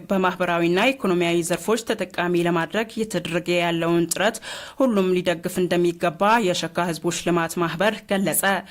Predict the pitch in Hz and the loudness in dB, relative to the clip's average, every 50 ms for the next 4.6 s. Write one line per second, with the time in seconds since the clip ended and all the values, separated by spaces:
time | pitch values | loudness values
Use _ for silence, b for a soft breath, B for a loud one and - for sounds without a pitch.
0 | B B B B B 180 175 175 170 170 - 180 170 156 165 170 170 196 233 247 | B B B B B 0 0 0 0 0 -2 -2 -2 0 -2 0 0 2 2 2
1 | - 220 - - 190 170 170 170 170 170 165 160 165 170 170 - - - 175 175 | 0 0 0 0 -2 0 0 0 0 0 2 2 0 -2 -4 -6 -8 -8 -6 -4
2 | 170 175 170 165 165 170 170 170 175 156 175 - - - 208 233 214 233 226 226 | -2 0 0 0 0 -2 -4 -4 -4 -4 -4 -2 -2 -2 -2 -2 0 -2 -2 -2
3 | 180 170 - - 175 170 - 165 165 170 165 190 214 233 233 - - - 185 180 | -2 -4 -4 -4 -4 -2 -2 -2 -2 0 2 2 2 2 0 -4 -6 -6 -6 -4
4 | - - 156 151 156 151 180 190 208 214 196 | -4 -4 -4 -4 -2 0 2 2 2 2 0